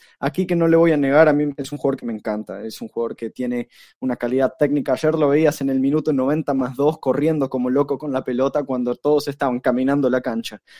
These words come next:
Pero ojalá pueda traducir eso en goles para su bien, para que él ya se quede más tranquilo, que cumplió, para que la afición también lo acepte más,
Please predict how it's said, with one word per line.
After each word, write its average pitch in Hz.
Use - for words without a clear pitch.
Pero 156
ojalá 196
pueda 190
traducir 165
eso 170
en 131
goles 139
para 127
su 139
bien, 175
para 123
que 131
él 151
ya 147
se 139
quede 147
más 131
tranquilo, 139
que 110
cumplió, 143
para 135
que 127
la 120
afición 165
también 151
lo 139
acepte 131
más, 170